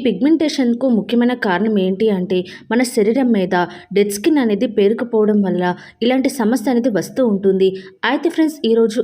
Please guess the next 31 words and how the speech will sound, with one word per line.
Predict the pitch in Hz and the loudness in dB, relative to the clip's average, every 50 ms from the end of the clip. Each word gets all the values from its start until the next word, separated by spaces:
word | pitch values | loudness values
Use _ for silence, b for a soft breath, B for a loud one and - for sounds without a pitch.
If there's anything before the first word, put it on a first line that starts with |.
| - - | -2 0
ఈ | 208 180 190 | 0 0 2
వీడియోలో | 185 185 196 196 185 180 185 185 185 B B B B 226 | 2 2 2 2 2 2 0 -2 -2 B B B B -2
పిగ్మెంటేషన్‌ను | 220 196 214 311 370 339 320 294 - - 262 240 247 277 277 277 | 0 2 2 2 2 2 2 0 0 0 0 2 2 0 0 0
పూర్తిగా | 233 226 226 226 262 277 254 220 | 0 0 0 0 0 0 0 0
నివారించుకునే | 185 196 214 220 226 208 202 202 208 - 202 190 196 190 185 185 B B B - 202 | 0 0 0 0 0 0 -2 -2 -4 -4 -2 -2 -2 -2 -4 -6 B B B -4 -2
ఒక | 220 214 208 | 0 0 0
అద్భుతమైన | - 180 240 285 - 294 262 254 254 269 262 - | 0 -2 -4 -2 -2 -2 -2 0 0 0 -2 0
హోమ్ | - 214 208 220 247 247 | 0 2 2 4 2 2
రెమెడీ | 220 214 208 202 - | 2 2 2 2 2
గురించి | 180 185 180 185 180 - - 180 180 B B B B B 233 262 | 2 2 0 0 -2 -2 -2 -2 -2 B B B B B -2 0
ఈరోజు | 254 277 285 269 277 294 - - 220 208 | 2 2 0 0 -2 -4 -2 0 0 0
ఈ | 180 196 | 2 2
వీడియోలో | 190 196 190 196 208 196 | 2 2 2 2 2 0
వివరంగా | 175 165 180 190 196 220 226 226 | 0 0 0 0 0 -2 -2 -2
తెలుసుకుందాం. | 202 165 175 - - - - 175 175 185 180 180 175 B B B - - | -2 -4 -4 -8 -10 -10 -8 -6 -4 -2 -2 -2 -4 B B B -4 -2
ఫ్రెండ్స్, | 285 302 294 285 - 233 | -2 0 -2 -2 0 0
ఈ | 226 208 196 | 2 4 4
రెమెడీ | 196 226 302 320 - | 2 2 0 0 0
కోసం | 269 247 254 285 240 208 | -2 -2 0 0 0 2
ముందుగా | 190 196 214 240 277 254 | 2 2 0 0 2 2
మనకు | 240 220 214 214 220 | 0 0 -2 -2 -2
కావాల్సింది | 196 190 202 208 202 - 247 277 320 - - | 0 0 0 0 0 0 -2 -2 -2 -2 -4
పసుపు. | 180 175 - - 214 208 196 190 185 - B B B B B B - 190 | -6 -6 -4 -6 -8 -2 0 0 0 0 B B B B B B -2 0
ముందుగా | 202 226 294 - 381 302 | 2 2 2 2 2 2
మీరు | 285 240 269 262 | 2 0 0 -4
స్టవ్ | - - 226 185 196 226 | -4 -4 -2 0 0 0
on | 240 240 240 | 0 0 0
చేసుకొని | 226 208 - - - 240 254 | -2 -4 -4 -4 -2 -2 -2
ఒక | 247 247 202 - | -2 -4 -6 -4
ప్యాన్ | 196 180 180 196 208 214 | -2 -2 0 -2 0 -2
పెట్టుకొని | 202 202 202 196 - 220 233 | -2 -2 -4 -2 -2 -2 -2